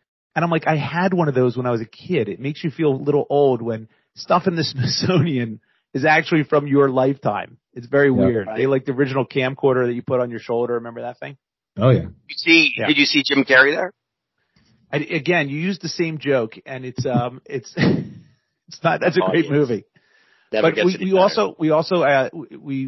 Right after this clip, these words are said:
Speaker 1: we also didn't get together. It was Father's Day, and so Dave, happy
Speaker 3: Well, I have a
Speaker 1: Father's Day.
Speaker 3: question. Who went to the
Speaker 1: Yeah.
Speaker 3: Smithsonian? You, it was you and your son?
Speaker 1: No, me and my wife, while my son was at orientation.
Speaker 3: Okay, so whose idea was this?
Speaker 1: Ours. We wanted to spend the day just
Speaker 3: Ours? Wait,
Speaker 1: Yeah.
Speaker 3: I'm a
Speaker 1: Yeah.
Speaker 3: little confused.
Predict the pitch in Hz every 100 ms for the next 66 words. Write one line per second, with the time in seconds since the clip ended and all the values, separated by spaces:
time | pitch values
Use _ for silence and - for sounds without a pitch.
0 | - 135 135 139 151 139 135 127 135 131
1 | 127 123 123 - 123 127 127 110 120 143
2 | - 113 113 123 117 120 - _ _ 123
3 | 127 131 120 - - 120 120 135 147 120
4 | 165 - 196 214 233 226 196 208 - 233
5 | 240 233 165 - _ 156 165 - 180 185
6 | 160 - 147 196 226 _ _ _ _ -
7 | 220 185 196 190 190 214 107 - 123 123
8 | - 147 139 139 139 139 135 147 151 -
9 | _ _ _ 175 160 147 220 190 185 180
10 | 160 123 185 156 - - _ _ _ _
11 | _ _ _ - 233 381 - 127 131 143
12 | 147 - 143 147 135 131 135 147 170 226
13 | - - - _ _ _ _ _ _ 156
14 | 127 - - _ - _ - 196 - 135
15 | - - - 110 101